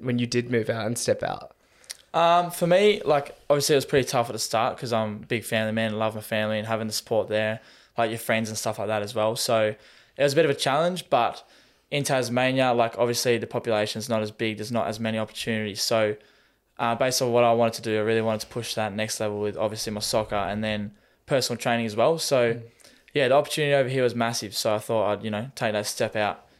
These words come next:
Speaker 2: um, and really explore the bigger opportunities. So.
Speaker 1: Hundred percent. And I guess I introduced you as someone who had a dream, um, playing soccer professionally. A lot of kids have that ideal goal.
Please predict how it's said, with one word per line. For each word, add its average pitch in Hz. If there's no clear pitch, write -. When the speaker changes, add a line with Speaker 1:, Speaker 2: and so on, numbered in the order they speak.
Speaker 2:
um, 107
and 104
really 107
explore 117
the 113
bigger 110
opportunities. 107
So. 107
Speaker 1:
Hundred 143
percent. 143
And 160
I 170
guess 185
I 208
introduced 139
you 135
as 123
someone 135
who 135
had 139
a 139
dream, 131
um, 120
playing 135
soccer 131
professionally. 120
A 120
lot 123
of 123
kids 123
have 120
that 127
ideal 127
goal. 120